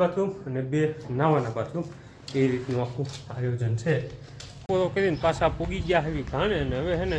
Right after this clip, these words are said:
અમારે વાલ બાપાનો બપોરો કરવાનો વારો આવ્યો. તો જો ઈ જાય છે બપોરો કરવા અને આપણે છે ને હવે અહીંયા ધૂણી તખાવવાની છે. તો ફુવારા તો આપણા કાંઈ હાલતા નથી, એ હાટું છે ને જો દેશી જુગાડ કરવાનો છે. આપણો આ ગરમીનો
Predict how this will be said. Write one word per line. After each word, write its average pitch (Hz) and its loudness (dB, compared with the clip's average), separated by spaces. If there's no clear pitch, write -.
અમારે 143 2
વાલ 170 6
બાપાનો 190 -2
બપોરો 156 -4
કરવાનો 143 -4
વારો 123 2
આવ્યો. 127 8
તો 117 0
જો 120 4
ઈ 120 6
જાય 127 8
છે 131 2
બપોરો 143 6
કરવા 170 6
અને 107 2
આપણે 165 2
છે 175 2
ને 185 0
હવે 139 -4
અહીંયા 143 -4
ધૂણી 160 -2
તખાવવાની 143 -2
છે. 208 -6
તો 147 -16
ફુવારા 185 2
તો 190 -8
આપણા 180 -2
કાંઈ 151 2
હાલતા 214 2
નથી, 165 -4
એ 147 -4
હાટું 156 -4
છે 196 -2
ને 175 -2
જો 147 -4
દેશી 156 -4
જુગાડ 156 2
કરવાનો 180 -4
છે. 202 -8
આપણો 131 -8
આ 127 -4
ગરમીનો 151 -4